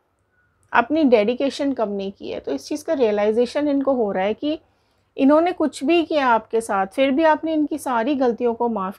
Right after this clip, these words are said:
किया है। इस चीज़ का एहसास इनको हो रहा है कि आप, आप शायद, आप कैसे हो, है ना, आप कैसे हो, आप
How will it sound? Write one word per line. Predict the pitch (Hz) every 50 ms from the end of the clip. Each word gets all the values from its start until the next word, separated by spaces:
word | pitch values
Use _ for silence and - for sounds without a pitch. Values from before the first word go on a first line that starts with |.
| _ -
किया | 202 185 180
है। | 202 202 208 214 _ _ _ _ _ _ _ _ _ _ _ _ _ _ _ _ _ _ _ _ _ _ -
इस | 277 269 -
चीज़ | 320 311 302
का | - 349
एहसास | 330 294 285 285 - 226 226 240 262 285
इनको | 294 294 285 302 302 285
हो | 277 262
रहा | 247 233 226
है | 226 233 233
कि | 233 - 277 294 294 _ _ _ _ _ _ _ _ _ _ _ _ _ _ _ _ _ _ _ _ _ _ _ _ _ _ _ _ _ _ _ _ _ _ _ _ _ _ -
आप, | 262 294 311 - - _ _ _ _ -
आप | 247 269 294 294 - _ _ _ _ _ _ _ _
शायद, | - - 320 330 359 370 440 _ _ _ _ _ _ _ -
आप | 294 370 370 -
कैसे | - 320 277 285 - - 339
हो, | 302 262 - - 202 _ _ - 277
है | 330
ना, | 466 453 - _ _ _ _ - 339
आप | - - 302 - - _ -
कैसे | 302 277 285 285 - 339 311
हो, | 254 202 170
आप | - - 214 240 269 -